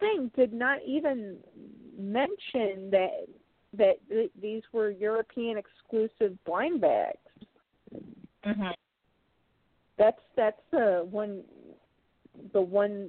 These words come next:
Speaker 1: really fun part is the fact that, like, it didn't even mention that these were Euro-,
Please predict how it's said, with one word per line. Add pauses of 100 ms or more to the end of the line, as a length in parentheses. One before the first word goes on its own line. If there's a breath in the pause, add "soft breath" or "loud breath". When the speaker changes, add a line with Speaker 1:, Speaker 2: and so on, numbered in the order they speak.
Speaker 1:
really (3500)
fun
part
is
the
fact
that,
like, (1000)
it
didn't
even
mention
that
these
were (120)
Euro-,